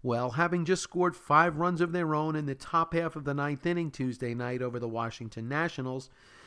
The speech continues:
the New York Metropolitans carried a ninety-nine point seven percent chance of winning a game that they were winning ten to four.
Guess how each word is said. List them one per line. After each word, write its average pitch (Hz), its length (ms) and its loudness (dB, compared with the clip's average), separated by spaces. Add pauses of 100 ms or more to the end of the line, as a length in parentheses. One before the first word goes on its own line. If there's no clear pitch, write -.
(140)
the 170 80 2
New 196 80 2
York 202 260 2
Metropolitans 180 1080 0
carried 165 360 2
a 151 120 0
ninety-nine 170 720 0
point 160 280 -4
seven 147 360 -4
percent 143 440 -6
chance 117 320 -8
of 110 140 -6
winning 110 300 -6
a 113 80 -4
game 170 440 -2 (360)
that 151 180 0
they 156 140 4
were 156 120 4
winning 143 440 2
ten 107 260 -6
to 117 80 -4
four. - 600 0